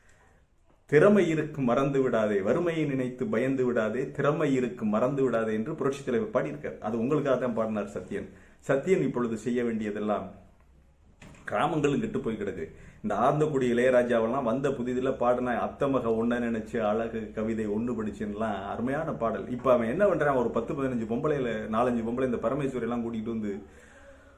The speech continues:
ஒரு ட்ரெஸ்ஸை போட்டுக்கிட்டு எட்டுக்கால் பூச்சி டான்ஸ் ஆடுறாளுங்க. எருமக்கடா மாதிரி வந்து ஒரு நாலு பேர் வந்து பாடுறாங்க. பார்க்கவும் முடியல, கேட்கவும் முடியல, ரசிக்கவும் முடியல. பாடினதே பாட்டிக்கிட்டு இருக்கேன். ஒரே மாதிரி ராகம், எதுக்குமே நல்லா இல்ல. ஆனா அவங்களுக்கு சம்பளம் ஒன்றரை லட்சம், ரெண்டு லட்சம் கிராமங்கள்ல.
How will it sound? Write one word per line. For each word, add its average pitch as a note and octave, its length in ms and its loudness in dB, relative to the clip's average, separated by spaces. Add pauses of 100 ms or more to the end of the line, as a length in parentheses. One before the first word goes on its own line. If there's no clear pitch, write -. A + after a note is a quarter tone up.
(260)
ஒரு B2 160 -2
ட்ரெஸ்ஸை D3+ 300 4
போட்டுக்கிட்டு C3+ 400 0
எட்டுக்கால் D3 400 6
பூச்சி C3+ 180 -2
டான்ஸ் A#2 320 2
ஆடுறாளுங்க. G2 520 0 (760)
எருமக்கடா C#3 520 4
மாதிரி C#3 260 4
வந்து B2+ 220 2
ஒரு C3 120 0
நாலு A2+ 300 2
பேர் C#3 180 4
வந்து A#2+ 200 0
பாடுறாங்க. G#2+ 600 -2 (1300)
பார்க்கவும் F#3 720 0
முடியல, C#3 140 -2
கேட்கவும் C#3+ 460 0
முடியல, A#2+ 160 0
ரசிக்கவும் A2+ 340 -2
முடியல. A2 200 -2
பாடினதே A#2+ 560 0
பாட்டிக்கிட்டு G#2 440 -4
இருக்கேன். F#2+ 340 -8
ஒரே B2 220 -2
மாதிரி G#2+ 380 -2
ராகம், G#2 400 -6
எதுக்குமே A#2 460 -4
நல்லா G#2+ 300 -4
இல்ல. G#2+ 160 -4
ஆனா A2 220 -4
அவங்களுக்கு A2 380 -4
சம்பளம் B2+ 460 -2
ஒன்றரை A#2 340 -2
லட்சம், A2 300 -4
ரெண்டு A2+ 220 -2
லட்சம் A#2+ 360 -4
கிராமங்கள்ல. G#2 560 -4